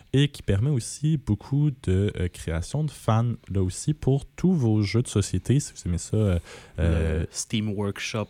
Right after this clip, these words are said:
Speaker 1: Mhm.
Speaker 2: est très bien. Je suis allé faire un tour, là. Il y a beaucoup de systèmes de jeux de rôle qui sont juste codés par les fans.
Speaker 1: Oui.
Speaker 2: Fait que c'est comme pour les dés,
Speaker 1: Mhm.
Speaker 2: pour les mi-, miniatures, pour les trucs. C'est juste codé par les fans, puis c'est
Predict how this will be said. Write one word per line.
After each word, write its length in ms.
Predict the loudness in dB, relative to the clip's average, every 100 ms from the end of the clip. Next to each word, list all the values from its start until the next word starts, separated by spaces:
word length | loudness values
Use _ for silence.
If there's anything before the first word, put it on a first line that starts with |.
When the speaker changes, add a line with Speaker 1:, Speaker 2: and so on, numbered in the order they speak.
| -2
Speaker 1:
Mhm. 40 | 0
Speaker 2:
est 240 | 0 -2
très 240 | -4 -4 -2
bien. 160 | -4
Je 60 | -2
suis 80 | -2
allé 120 | -2
faire 300 | -2 -2 -2
un 100 | -4
tour, 340 | -2 -2 0
là. 160 | -2 -2
Il 140 | -2
y 60 | -2
a 100 | -4
beaucoup 380 | -4 -4 -4 -4
de 60 |
systèmes 480 | -4 -4 -4 -2 -2
de 80 | -2
jeux 100 | -2
de 60 | -2
rôle 200 | -2 -4
qui 100 | -4
sont 140 | -6 -8 -2
juste 260 | 0 0 -6 -20 _ -18 0
codés 320 | 2 4 2
par 200 | 2 2
les 120 | 2 0
fans. 240 | -2 -2 -4 0
Speaker 1:
Oui. 160 | 0 0 -8 -10 _
Speaker 2:
Fait 140 | -4 -2
que 40 |
c'est 60 | 0
comme 180 | 0 2
pour 200 | 2 2
les 100 | 4
dés, 280 | 4 4
Speaker 1:
Mhm. 40 | 2
Speaker 2:
pour 180 | 0 2
les 160 | 2
mi-, 140 | 2 2 2
miniatures, 580 | 2 2 0 0 0 0
pour 80 | -2
les 60 |
trucs. 100 | 0
C'est 100 | 0
juste 220 | 0 -2 -2
codé 220 | 0 2
par 180 | 2 2
les 100 | 2
fans, 300 | 2 0 0 -4
puis 160 | -6 -4
c'est 480 | 0 2 2 0